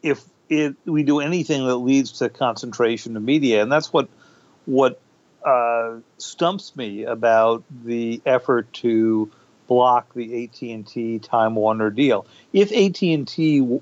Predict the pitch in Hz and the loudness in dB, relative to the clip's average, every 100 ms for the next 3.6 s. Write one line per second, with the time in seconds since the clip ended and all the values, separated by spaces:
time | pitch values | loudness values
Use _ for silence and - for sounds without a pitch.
0 | _ 151 143 139 147 123 139 151 139 120 | _ 2 4 4 2 4 4 4 2 2
1 | 123 127 131 131 117 117 120 117 117 110 | 0 0 0 0 2 2 4 4 4 2
2 | 113 - 127 117 131 127 120 113 123 151 | -2 -2 -6 -4 -6 -8 -10 -4 0 2
3 | 135 123 107 117 107 | 0 -4 -4 -2 -2